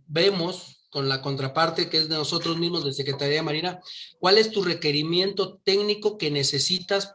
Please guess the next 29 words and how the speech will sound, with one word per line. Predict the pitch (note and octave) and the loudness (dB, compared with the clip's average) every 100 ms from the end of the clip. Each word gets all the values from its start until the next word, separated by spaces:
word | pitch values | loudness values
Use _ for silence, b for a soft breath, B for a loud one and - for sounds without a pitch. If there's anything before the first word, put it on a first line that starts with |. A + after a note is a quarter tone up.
| - | 0
para | G#3+ A#3 A3+ | 2 2 0
que | A3+ G#3+ | 0 0
tu | G3+ - | -2 -6
pieza | F3+ F3 - F3+ | -4 -2 -4 -6
funcione. | F3+ F3 - A#3 F#3+ - _ _ - | -4 -2 -2 -2 -4 -8 _ _ -2
Por | D3 | 0
ejemplo, | C#3+ G#3 G#3 G#3+ B2 B B B B B - | 2 2 2 0 -8 B B B B B 0
cuando | D3+ D#3 D#3 | 2 4 4
nosotros | E3 E3+ G3 G#3+ | 4 2 0 0
se | G#3 | 0
instaló | G3+ - D#3 D#3+ F3+ F#3+ G3 | 0 0 0 2 2 2 2
la, | F#3 D3 C#3 C3 C3 B2 B2 B2 B2+ - _ _ - | 0 0 -2 -2 -4 -8 -12 -16 -20 -20 _ _ -8
la | D3+ D3 D3+ C#3 | -6 -4 -2 -2
giroscópica | C#3 E3 D3+ - F#3 F#3 G3 E3 | -2 2 2 4 2 2 2 2
en | D3+ | 0
alguno | D3 E3+ | 0 -2
de | F3+ | -2
nuestros | F3+ F3+ E3+ | -2 -2 -2
barcos, | E3+ E3+ E3 F#3 | -2 -2 -2 -4
nos | D3+ | -4
pide | - E3+ F3+ F3+ B B | -2 0 0 -2 B B
cierta | - - F#3 F#3+ G3+ G3 | -6 4 4 4 2 0
calidad | D3+ C#3+ C#3+ D#3 E3 | 0 0 0 0 0
de | D#3+ | -2
señal | D3 C#3+ D3+ E3 E3 | 0 0 0 0 -2
que | D3 | 0
debe | D3 D#3 | 2 2
de | D3+ C#3 | 2 0
salir | C3+ C3+ D#3 F#3 | -2 -4 -2 -4